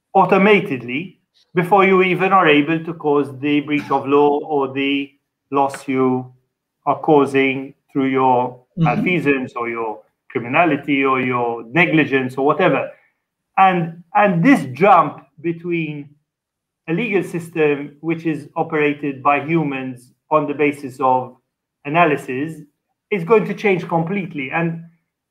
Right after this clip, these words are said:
Speaker 1: and I mean, we can't even imagine it, but the, the automation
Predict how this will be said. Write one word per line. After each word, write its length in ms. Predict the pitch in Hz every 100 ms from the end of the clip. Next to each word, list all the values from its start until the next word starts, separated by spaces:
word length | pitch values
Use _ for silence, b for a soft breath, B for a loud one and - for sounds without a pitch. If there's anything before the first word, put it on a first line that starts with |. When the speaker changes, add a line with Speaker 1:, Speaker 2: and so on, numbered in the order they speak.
| -
Speaker 1:
and 200 | 185 175 196
I 100 | 208
mean, 140 | 214
we 100 | 196
can't 320 | 220 233 190
even 260 | 196 175 190
imagine 460 | 190 208 175 147
it, 300 | 127 113 -
but 420 | 135 151 156 165 147
the, 300 | 151 147 143
the 160 | 156
automation 880 | 165 180 160 160 180 160 135 127 143